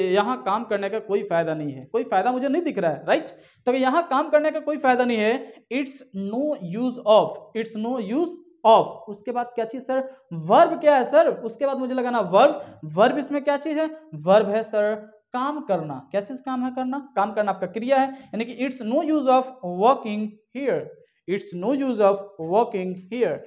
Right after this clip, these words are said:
यानी यहाँ काम करने का कोई फायदा नहीं है। क्लियर हो रहा है? अरे सर बिल्कुल क्लियर हो रहा है। आइए सर कुछ और एग्जांपल समझते हैं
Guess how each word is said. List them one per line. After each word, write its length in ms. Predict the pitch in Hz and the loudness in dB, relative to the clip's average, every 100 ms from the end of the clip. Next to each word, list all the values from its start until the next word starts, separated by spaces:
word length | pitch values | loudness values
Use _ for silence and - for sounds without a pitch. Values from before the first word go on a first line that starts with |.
| - - | -16 -6
यानी 160 | 196 | -4
यहाँ 360 | 214 202 214 302 | -2 0 0 0
काम 200 | 247 240 | 0 0
करने 300 | 233 214 208 | 2 0 2
का 100 | 202 | 0
कोई 220 | 196 196 | 0 -2
फायदा 680 | 202 180 170 214 254 - - | 0 0 2 0 -2 -12 -18
नहीं 360 | 170 180 196 175 | -10 -6 -6 -6
है। 300 | 135 - _ | -8 -12 _
क्लियर 240 | - 214 254 | 0 4 6
हो 80 | 247 | 4
रहा 100 | 247 | 2
है? 120 | 247 - - | -2 -10 0
अरे 120 | 226 | 2
सर 160 | 247 240 | 2 -2
बिल्कुल 260 | 185 247 | -2 -6
क्लियर 260 | 247 254 262 | 0 6 6
हो 60 | |
रहा 100 | 247 | 6
है। 60 | 262 - - | 2 -4 -2
आइए 140 | 202 277 | 0 0
सर 120 | 294 | -4
कुछ 240 | - 285 | -6 -6
और 240 | - 254 285 | 2 6 6
एग्जांपल 380 | 208 254 247 | 4 2 2
समझते 380 | 269 254 247 - | 2 0 -4 -4
हैं 320 | 247 269 269 | -4 -4 -6